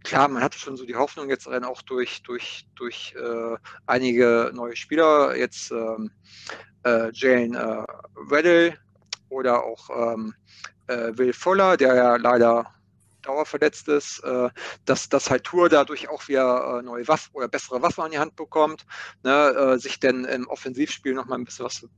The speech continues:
äh, verbessert. Äh, von der Defensive wusste man halt, dass die letzte wirklich gut abgeliefert hat, ne, jetzt ja auch in den letzten fünf Spielen wirklich wieder, äh, äh, an die Leistung so wieder, äh, anknüpfen konnte, ne, und, äh,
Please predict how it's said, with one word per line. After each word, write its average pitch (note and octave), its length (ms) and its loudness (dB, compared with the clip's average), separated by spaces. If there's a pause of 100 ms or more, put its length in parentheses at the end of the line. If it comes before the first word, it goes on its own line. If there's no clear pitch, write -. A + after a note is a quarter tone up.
äh, A#2+ 120 -4
verbessert. F3+ 680 0 (560)
Äh, B2+ 640 4
von B2+ 220 -10
der B2+ 120 -2 (400)
Defensive D3 460 -4
wusste E3 240 -4
man D3+ 160 2
halt, C#3+ 160 2
dass C3+ 140 -4
die C#3 100 -8
letzte C3 400 -2
wirklich - 320 -18
gut C3 160 -14
abgeliefert E3+ 580 -6
hat, - 320 -2 (340)
ne, C3 240 -4 (380)
jetzt D3 240 0
ja D3 60 -6
auch C#3 160 -10
in C3 60 -8
den C3 80 -8
letzten C#3 200 -8
fünf D3 240 -16
Spielen C#3 240 -12
wirklich - 380 -14
wieder, B2 580 0 (580)
äh, C#3 60 -6
äh, B2 120 -2
an B2+ 120 -4
die B2+ 60 -2
Leistung C3 420 0
so B2 180 -8 (400)
wieder, B2 640 0
äh, - 20 -2
anknüpfen F3 680 -8
konnte, E3+ 540 0 (560)
ne, C#3+ 220 2
und, B2+ 380 -6
äh, B2 400 0